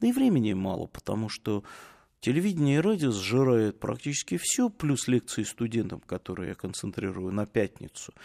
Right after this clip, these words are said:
или выступления где-нибудь, которые я концентрирую на понедельник, то в силовых ведомствах, то ещё в каких-то вузах.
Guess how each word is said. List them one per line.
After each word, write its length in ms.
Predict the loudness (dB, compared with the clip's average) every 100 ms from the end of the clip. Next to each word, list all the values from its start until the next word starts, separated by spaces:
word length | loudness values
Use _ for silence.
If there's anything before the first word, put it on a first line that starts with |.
| -18 -20 -12
или 180 | -6 -2
выступления 680 | -2 -2 -6 0 0 2 -2
где-нибудь, 760 | -2 2 4 4 2 0 -4
которые 440 | -6 -6 -4 -4 -6
я 40 |
концентрирую 840 | -6 -8 -4 -6 -4 -6 -4 -6
на 280 | -6 -6 -8 -14 -20 -6
понедельник, 720 | 2 4 6 4 4 4 0 _ _ _ -8
то 100 | -8
в 80 | -6
силовых 540 | 0 4 4 4 -2 -2
ведомствах, 480 | 0 -2 -4 -10 -12
то 140 | -12
ещё 220 | -10 -4 -6
в 80 |
каких-то 400 | -4 -12 -6 -2
вузах. 340 | -2 -4 -8